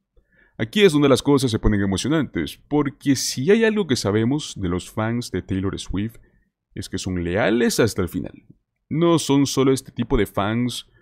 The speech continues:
son una comunidad enorme, que mueve una causa cuando se lo proponen. Grupos como Swiftie for Com,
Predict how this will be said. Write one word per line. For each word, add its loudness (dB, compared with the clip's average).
son 0
una 2
comunidad 2
enorme, 0
que -4
mueve 2
una -2
causa 0
cuando -2
se -6
lo -2
proponen. -10
Grupos 4
como 0
Swiftie -2
for -2
Com, -8